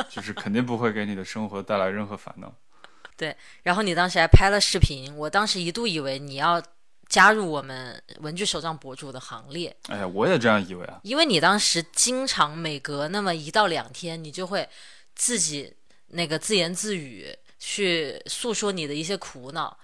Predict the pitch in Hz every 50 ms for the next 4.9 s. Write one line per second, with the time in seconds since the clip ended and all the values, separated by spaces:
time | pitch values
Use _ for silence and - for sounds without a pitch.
0 | - - - - - - 156 - - 180 170 175 180 - - 143 127 120 120 -
1 | - 214 226 233 214 196 160 139 131 151 - - - - 156 - - - 196 190
2 | 208 214 196 170 151 151 147 - 175 175 180 185 - 196 175 151 131 120 107 -
3 | - - - - - - - - - - - - - 202 - - 269 269 262 240
4 | 226 - - - - 165 143 131 123 123 131 139 156 170 185 185 190 190